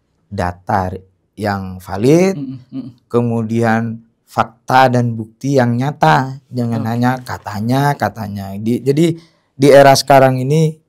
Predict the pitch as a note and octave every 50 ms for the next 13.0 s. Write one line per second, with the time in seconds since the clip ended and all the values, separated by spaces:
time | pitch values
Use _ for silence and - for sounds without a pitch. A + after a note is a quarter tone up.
0 | _ _ _ _ _ _ _ - - C#3 C3+ C3+ C3+ C3+ C3+ D3 D#3 E3 E3 D#3+
1 | D#3 D3+ - - _ _ _ _ _ _ _ _ _ - B2 B2 B2 A#2+ - -
2 | D3 C#3 C3+ C3+ C3 C#3 C#3+ C#3+ D3+ - D3+ D3+ D3+ D3 D3 D3+ D3+ D3 D3+ D3+
3 | D#3 D#3+ D#3 D#3+ E3 D#3+ D#3+ E3 E3+ F3 F3+ D#3+ C3+ B2 B2 B2 B2+ - - _
4 | _ - C3 B2+ A#2 B2+ B2+ B2+ C3 C3 C3 - _ _ _ _ _ _ _ _
5 | C#3+ C#3 C#3+ - - D#3+ D#3+ D#3+ D#3 D#3 D#3+ D#3+ D#3 D#3 D#3 D3+ D3+ - - C3
6 | A#2 G#2+ G2+ G2 F#2+ G2 - - D#3 D3+ D#3 D3+ F3 D#3 D#3+ D#3 D3+ D3+ C#3 D#3
7 | D3+ D3 D3 C#3 D3+ D#3+ E3 D#3+ D#3+ E3+ D#3+ E3 D3+ - - C3+ D3 C#3 C3+ C3
8 | A#2+ B2 A2+ A#2 A2+ G#2 G2 - - G#2 F#2+ G2 G2+ _ _ _ _ _ G#3+ G#3+
9 | A3 A3+ A#3 A3+ G#3+ - - A#3+ A#3+ A#3+ A#3 A3 G#3 A#3 A3+ A3+ A3+ A3+ A3+ A3+
10 | A3 A3 A3 A3+ A3 G#3+ G#3+ G#3 G#3+ A3 A3 G#3 G#3 A3 - _ _ _ - -
11 | G#3+ G#3+ G#3+ G3 - A3 G#3 G#3 G#3 A3 A3 A3 A3+ A3+ A3+ - _ _ _ _
12 | F#3+ F3 F#3 G3+ G3 G3 F#3 - G3+ G3+ G3+ F3+ E3 D#3 D3 C#3+ D#3 E3 F#3 G3+